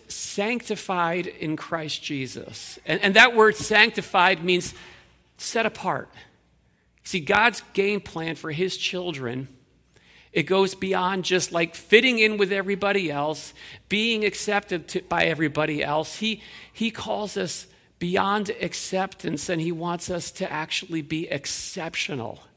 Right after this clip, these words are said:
right? Very different track, very different game plan from just being accepted. He, his call for his children is to, like, stand out like stars shining in the darkness. He sets his children apart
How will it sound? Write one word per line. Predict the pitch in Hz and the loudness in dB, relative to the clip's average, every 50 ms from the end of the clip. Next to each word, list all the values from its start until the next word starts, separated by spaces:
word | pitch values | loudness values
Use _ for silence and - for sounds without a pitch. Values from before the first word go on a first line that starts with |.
| _ _ _ _ _ _ - | _ _ _ _ _ _ -6
right? | - 170 175 147 | -4 -4 -4 0
Very | 143 175 185 196 196 196 196 190 185 | 4 6 6 8 8 6 4 4 4
different | 147 185 190 180 - - 185 175 170 | 4 2 2 2 0 -2 -2 -2 -2
track, | - - - 180 175 170 165 - - - - - - - - | -4 -4 -2 0 0 0 -2 -2 -6 -12 -16 -18 -20 -12 4
very | - 202 214 214 - | 8 10 10 10 10
different | 233 214 - 208 190 160 | 8 4 6 4 2 2
game | - 185 185 202 208 190 | 4 2 2 2 0 -2
plan | - - 160 151 151 147 | -4 -6 -6 -4 -4 -4
from | - 175 160 143 | -4 -4 -4 -2
just | 160 175 156 - - | -4 -6 -6 -4 -2
being | 185 170 175 170 160 | -2 0 0 -2 -4
accepted. | 156 - - - 180 175 175 - 156 139 | -4 -6 -4 -2 -2 -2 0 -2 -6 -2
He, | - 208 214 190 - - - - - - - | 0 0 0 0 -2 -8 -14 -16 -16 -4 0
his | - 226 214 - | 2 2 2 0
call | - - - - 208 214 220 | -4 -10 -8 0 4 4 4
for | 214 - 214 | 4 4 2
his | 185 175 220 214 190 - - | 2 2 0 0 -2 -4 -4
children | - - - 208 220 208 208 190 180 180 175 175 | -4 -4 -2 -2 -2 0 0 0 0 -2 -2 -2
is | - 165 147 - | -2 -4 -4 -6
to, | - 175 | -6 -6
like, | 160 156 160 160 156 - - - - - - - - _ - | -2 -2 -2 -2 -2 -6 -12 -20 -20 -20 -20 -20 -20 _ -10
stand | - - - - 202 190 190 196 196 180 175 | -10 -8 -4 -2 -2 -2 0 0 0 0 2
out | 165 156 156 170 170 | 2 2 0 0 -2
like | 151 143 143 - | -4 -4 -2 -4
stars | - - - - _ 196 165 165 165 175 196 190 175 | -4 -6 -6 -10 _ -12 -8 -6 -6 -4 -2 -2 0
shining | - - - - - - 202 151 170 185 190 190 190 190 185 185 | 0 0 0 -2 -2 -4 -6 -6 -6 -4 -4 -4 -4 -4 -4 -4
in | - 165 175 175 180 175 | -4 -6 -6 -6 -6 -6
the | 185 180 170 | -6 -6 -8
darkness. | 160 147 - - - 143 139 165 160 147 - 151 - - - - - - - - - - - - _ _ _ _ _ _ _ _ _ _ _ _ _ _ _ _ _ _ _ _ _ _ | -8 -10 -12 -14 -12 -10 -8 -10 -10 -10 -12 -14 -14 -14 -14 -12 -12 -10 -10 -12 -14 -16 -20 -20 _ _ _ _ _ _ _ _ _ _ _ _ _ _ _ _ _ _ _ _ _ _
He | _ 175 180 | _ -4 -4
sets | - - - 196 208 196 - - | -4 -2 2 4 4 4 2 -2
his | 208 175 | -6 -4
children | - - - 196 190 185 175 170 170 165 | -2 -2 -2 -2 -2 -4 -4 -4 -4 -4
apart | 160 - - - - 165 156 147 135 131 - | -6 -8 -12 -8 -4 -2 -2 0 -2 -4 -6